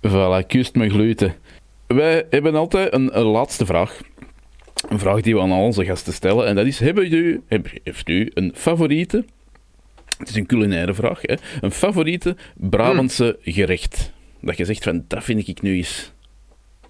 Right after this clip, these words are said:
Speaker 1: op en top lekker en daar kunnen we elke dag plezier
Speaker 2: Ehm,
Speaker 1: mee doen.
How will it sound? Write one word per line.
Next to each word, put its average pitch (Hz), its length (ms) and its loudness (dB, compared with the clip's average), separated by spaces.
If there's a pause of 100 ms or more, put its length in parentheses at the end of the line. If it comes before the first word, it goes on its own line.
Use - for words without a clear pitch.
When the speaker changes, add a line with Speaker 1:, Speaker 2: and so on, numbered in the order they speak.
(120)
Speaker 1:
op 117 200 -2
en 107 160 0
top - 300 -2
lekker 101 560 -2
en 87 280 -4 (1500)
daar - 340 -4
kunnen 101 240 0
we 90 60 2
elke 95 280 0
dag 90 120 0
plezier 151 260 4
Speaker 2:
Ehm, 156 100 2
Speaker 1:
mee - 80 -4
doen. 76 220 -6